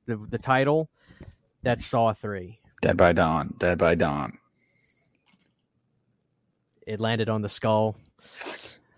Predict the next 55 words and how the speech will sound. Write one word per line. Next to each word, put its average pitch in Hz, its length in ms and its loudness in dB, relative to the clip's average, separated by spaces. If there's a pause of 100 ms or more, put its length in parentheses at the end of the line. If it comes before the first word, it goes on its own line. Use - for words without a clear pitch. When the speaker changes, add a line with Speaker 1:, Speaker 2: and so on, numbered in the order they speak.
(280)
Speaker 1:
Paranormal 175 440 10
Activity 196 340 8
Three 202 280 8
is 170 100 2
getting 185 200 2
my 175 120 6
vote. 143 200 6
Speaker 2:
This - 240 4
Speaker 1:
And 175 120 2
Speaker 2:
is 170 60 0 (140)
Speaker 1:
I, 180 120 4
I, 190 120 -4
that's, 202 400 6 (120)
I 196 200 2
mean, 214 160 10
it's 196 220 2
that 190 240 8
even. 226 540 2 (120)
I 165 120 4
literally 165 460 6
couldn't 151 260 0
pick 151 220 -2
anywhere 123 360 -2
else. - 420 -10 (360)
Speaker 2:
Yeah. 92 160 4
Speaker 1:
I - 40 0
literally 156 400 0
couldn't - 300 -8
pick 127 180 -8
anywhere 113 320 -8
else. - 100 -14 (300)
And 135 120 -2
I, 147 160 0
I 147 40 0
feel 165 180 2
comfortable 143 460 -2
with 107 140 -6
that. 107 260 -4
So 139 120 0
I'm 123 120 0
going 135 220 0
Paranormal 127 420 -2
Activity 113 380 -10
Three. - 260 -16 (1160)
Uh, 160 420 6
so 165 160 0
let 165 100 4
me, 170 120 6
let 160 160 2
me 151 200 0
get 156 140 -6
the 135 60 -8
tally 147 420 0
going. 147 340 0
So 123 520 0